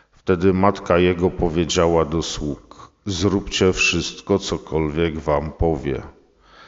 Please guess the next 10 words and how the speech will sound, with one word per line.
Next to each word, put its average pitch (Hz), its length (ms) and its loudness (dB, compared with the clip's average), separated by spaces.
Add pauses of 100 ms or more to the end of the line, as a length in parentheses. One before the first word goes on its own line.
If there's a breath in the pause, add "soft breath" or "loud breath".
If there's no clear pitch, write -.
(260 loud breath)
Stało 113 520 4
zaś 104 360 4
tam 92 240 2
sześć - 500 0
stągwi 85 560 0
kamiennych 90 720 2
przeznaczonych 90 920 0
do 90 140 2
żydowskich 85 720 -2
oczyszczeń, - 640 -2